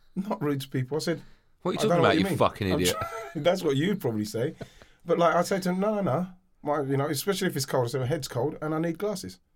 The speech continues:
Speaker 2: Would you ever wear contacts?
Speaker 1: No, no, no.
Speaker 2: Take
Speaker 1: Don't
Speaker 2: glasses. Let me have a
Speaker 1: fiddle.
Speaker 2: look at your face.
Speaker 1: I wouldn't, I wouldn't wanna fiddle around with my eyes.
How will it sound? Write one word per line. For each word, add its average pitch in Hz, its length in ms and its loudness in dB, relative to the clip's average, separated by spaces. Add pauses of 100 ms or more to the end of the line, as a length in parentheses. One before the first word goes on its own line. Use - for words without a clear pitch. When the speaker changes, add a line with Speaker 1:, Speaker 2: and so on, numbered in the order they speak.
(440)
Speaker 2:
Would 113 140 0
you 135 80 8
ever 120 120 6
wear 120 100 6
contacts? - 640 -2
Speaker 1:
No, 110 400 -4
no, 101 140 -8
no. 95 60 -10
Speaker 2:
Take 147 140 2
Speaker 1:
Don't 135 80 2
Speaker 2:
glasses. 143 260 2
Let 143 100 4
me 156 60 4
have 139 80 2
a - 20 2
Speaker 1:
fiddle. - 20 -
Speaker 2:
look 139 120 0
at - 120 -4
your 156 80 2
face. 165 140 -4
Speaker 1:
I 143 40 0
wouldn't, 143 280 0
I 139 40 -2
wouldn't 143 220 0
wanna 127 300 -2 (220)
fiddle 123 380 -4
around 107 420 -2
with 101 260 -10
my 101 200 -6
eyes. 95 400 -8